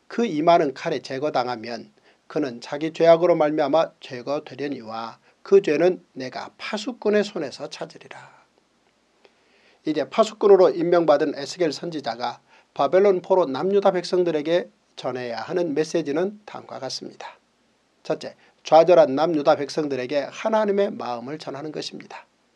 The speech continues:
그런즉 인자야, 너는 이스라엘 족속에게 이르기를 너희가 말하여 이르되 우리의 허물과 죄가 이미 우리에게 있어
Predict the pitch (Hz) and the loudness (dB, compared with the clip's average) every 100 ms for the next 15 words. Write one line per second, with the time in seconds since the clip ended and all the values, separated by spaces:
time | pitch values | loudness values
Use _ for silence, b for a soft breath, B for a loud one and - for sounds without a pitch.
0 | _ _ _ _ - 151 123 117 135 139 | _ _ _ _ -6 -6 -6 -10 -10 -6
1 | 135 123 113 - b b - 170 180 156 | -4 -6 -10 -14 b b -2 2 2 2
2 | 185 185 214 196 - 170 165 202 180 131 | 0 4 6 6 4 -6 4 4 4 0
3 | 110 113 131 135 143 - B B B - | -8 -12 -10 -8 -10 -12 B B B -6
4 | 143 180 202 185 123 117 127 147 175 147 | 4 6 8 6 4 -4 -4 -2 0 -2
5 | 113 - 131 131 120 123 - _ _ b | -4 -12 -16 -16 -16 -18 -20 _ _ b
6 | b _ 165 185 208 165 - 233 233 180 | b _ 2 4 6 4 2 2 6 6
7 | 147 147 143 131 151 180 180 147 180 208 | 4 2 0 0 -2 0 2 2 0 0
8 | 147 131 - 127 117 | 0 -4 -4 -6 -6